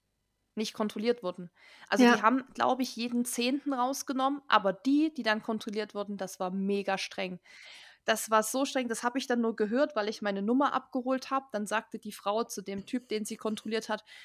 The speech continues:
Speaker 1: „Ja, wo ist jetzt die zweite?“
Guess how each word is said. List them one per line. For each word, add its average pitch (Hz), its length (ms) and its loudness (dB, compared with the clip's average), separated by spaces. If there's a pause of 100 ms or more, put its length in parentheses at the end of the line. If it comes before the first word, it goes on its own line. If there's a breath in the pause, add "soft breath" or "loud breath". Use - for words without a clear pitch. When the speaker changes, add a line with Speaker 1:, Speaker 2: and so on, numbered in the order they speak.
(120)
Speaker 1:
„Ja, 220 260 2
wo 214 100 -2
ist - 220 -6
jetzt - 420 -4
die 214 280 -2
zweite?“ 226 1040 0